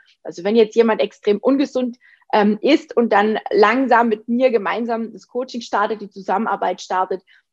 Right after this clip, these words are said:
dann stellt er automatisch die Lebensmittel um, weil er merkt, was tut ihm gut, was tut ihm nicht gut. Und wichtig ist auch, dass man sich die ganze Situation ansieht, also, ähm, die Situation an sich,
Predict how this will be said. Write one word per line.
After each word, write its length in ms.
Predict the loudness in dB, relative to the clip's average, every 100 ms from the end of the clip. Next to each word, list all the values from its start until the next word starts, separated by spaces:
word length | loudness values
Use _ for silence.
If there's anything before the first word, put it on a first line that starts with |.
| -8
dann 160 | -8
stellt 340 | -2 4 4 4
er 180 | 2
automatisch 960 | 4 4 2 -6 -6 -6 -6 -6 -8 -12 _ _ _ _ _ -14
die 120 | -2
Lebensmittel 500 | 0 0 -4 -10 -8
um, 300 | -10 -10 -18 _
weil 120 | 0 0
er 100 | 2
merkt, 500 | 2 4 2 -2 _
was 140 | -20
tut 180 | -18 -16
ihm 120 | -16
gut, 180 | -12 -8
was 140 | -8 -8
tut 160 | -10
ihm 80 | -4
nicht 240 | -4 -4
gut. 340 | -10 -10 -10 -16 _ _ _ _ _ _ _ _ _ -2
Und 180 | 0 2
wichtig 260 | 0 -2
ist 140 | -2 2
auch, 220 | 2 0 -10 -20 _
dass 240 | 2 2
man 200 | 2 0
sich 160 | 0 -4
die 100 | -2
ganze 280 | -2 -2 -4
Situation 600 | -6 -2 -2 -2 -2 -2 0
ansieht, 800 | 0 0 -4 -10 -14 -14 -20 _ -8
also, 320 | -4 -2 -4 -8 _ _ -8
ähm, 500 | -4 -4 -6 -12 _ _
die 60 | -8
Situation 500 | 2 2 4 2 2
an 200 | 2 -2
sich, 520 | 0 2 2 -4